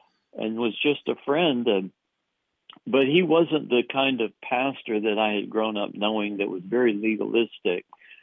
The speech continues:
and, uh, do's and don'ts. And so he, he was an anomaly for me because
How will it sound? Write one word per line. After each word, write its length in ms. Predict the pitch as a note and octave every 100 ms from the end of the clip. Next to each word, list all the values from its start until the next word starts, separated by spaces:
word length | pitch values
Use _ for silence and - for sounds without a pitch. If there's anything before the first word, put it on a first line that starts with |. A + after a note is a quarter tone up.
| _ _
and, 340 | - G#2 G2+ F#2
uh, 300 | F#2+ F#2 - F#2
do's 360 | A2+ A2+ A2
and 240 | G2 G2 G2
don'ts. 460 | G#2+ G#2+ F#2+ - -
And 160 | G#2+ -
so 140 | A2+
he, 420 | A2 A#2 D3+ D3 - _ _ _ -
he 160 | D#3
was 160 | D#3 C#3
an 140 | C3 A2
anomaly 840 | G#2 A#2+ C#3 E3 C3 A2 G#2 G2 -
for 100 | G#2
me 340 | G2 G2 G#2+
because 440 | G2+ A2 A2+ G#2